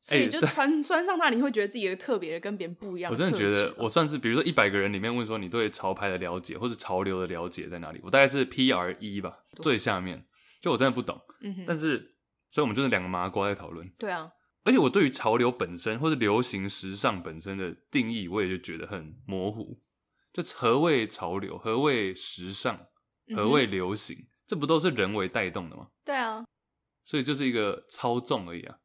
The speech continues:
Speaker 2: 这谁界定说现在是流行什么？
Speaker 1: 我觉得先不要讲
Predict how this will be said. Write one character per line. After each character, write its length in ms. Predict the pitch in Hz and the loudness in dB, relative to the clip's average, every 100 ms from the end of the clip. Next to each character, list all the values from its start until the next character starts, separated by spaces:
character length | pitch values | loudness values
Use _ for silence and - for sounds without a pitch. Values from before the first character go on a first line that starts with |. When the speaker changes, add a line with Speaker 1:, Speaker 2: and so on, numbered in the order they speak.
| _ | _
Speaker 2:
这 120 | - 131 | -8 -2
谁 240 | 127 143 | 4 4
界 200 | 143 165 | 6 4
定 140 | 160 | 6
说 120 | 135 131 | 2 2
现 120 | 147 | 0
在 80 | 131 | -2
是 120 | 117 | -2
流 180 | 101 95 | -2 -2
行 180 | 95 | -6
什 100 | 87 | -10
么？ 60 | 92 _ _ _ _ _ _ _ | -14 _ _ _ _ _ _ _
Speaker 1:
我 140 | 226 247 | -6 -2
觉 80 | 381 | 0
得 60 | |
先 140 | 427 466 285 | 2 2 4
不 60 | |
要 120 | 311 | 4
讲 320 | 302 185 156 | 4 0 -2